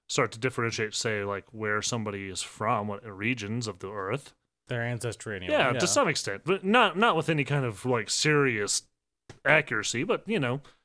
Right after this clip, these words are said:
Speaker 1: vague little, yeah, they're probably, you know, Asian, North Asian maybe-ish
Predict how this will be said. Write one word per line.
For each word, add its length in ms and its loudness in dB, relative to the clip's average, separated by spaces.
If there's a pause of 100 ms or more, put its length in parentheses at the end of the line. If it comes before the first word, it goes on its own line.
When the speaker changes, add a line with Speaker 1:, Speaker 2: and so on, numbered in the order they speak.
(180)
Speaker 1:
vague 640 4
little, 360 4
yeah, 220 4
they're 140 2
probably, 560 4
you 120 0
know, 280 -4 (440)
Asian, 1000 0 (480)
North 320 0
Asian 420 -4
maybe-ish 720 -2